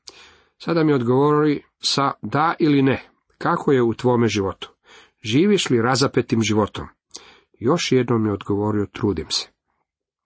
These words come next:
Tada sam mu rekao: „Ili živiš takvim životom,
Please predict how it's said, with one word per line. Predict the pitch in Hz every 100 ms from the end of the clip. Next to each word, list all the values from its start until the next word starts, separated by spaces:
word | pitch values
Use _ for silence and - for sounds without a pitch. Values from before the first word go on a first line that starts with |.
| _ _ _ -
Tada | 104 110
sam | - 110
mu | 110
rekao: | 117 - 110 87 - - - -
„Ili | 143 120
živiš | 98 110 131 120 -
takvim | 123 117 101 95
životom, | 104 170 175 147